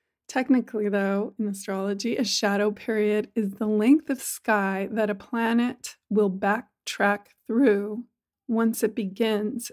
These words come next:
its retrograde. So Venus enters Capricorn, and she's skipping along the path towards Grandma's house.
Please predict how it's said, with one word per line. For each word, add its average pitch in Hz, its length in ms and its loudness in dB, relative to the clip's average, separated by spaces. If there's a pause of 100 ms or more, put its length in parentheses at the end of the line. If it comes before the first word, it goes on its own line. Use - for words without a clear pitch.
its 196 240 -8 (100)
retrograde. 208 840 -8 (1080)
So 240 260 2
Venus 311 440 4
enters 240 340 0
Capricorn, - 680 -14 (260)
and 233 120 -2
she's 285 220 -2
skipping 269 580 0
along 240 540 4
the 233 60 0
path 220 500 0
towards 208 240 -4
Grandma's 220 420 0
house. - 600 -2